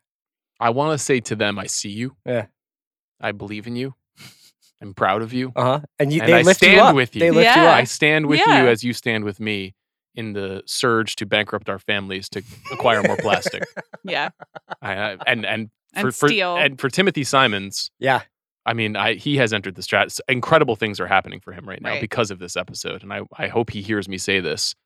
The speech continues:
Speaker 1: And if he doesn't, I will tell him privately. But he, he is, he is now a great man.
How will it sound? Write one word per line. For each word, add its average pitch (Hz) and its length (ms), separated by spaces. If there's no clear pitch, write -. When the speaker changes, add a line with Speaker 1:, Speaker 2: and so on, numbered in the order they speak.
Speaker 1:
And 92 100
if 92 60
he 95 80
doesn't, 92 260
I 85 60
will 87 100
tell 90 160
him 90 120
privately. 90 420
But - 180
he, 98 400
he 104 240
is, - 380
he 113 80
is 98 80
now 95 140
a 85 60
great 82 200
man. 85 200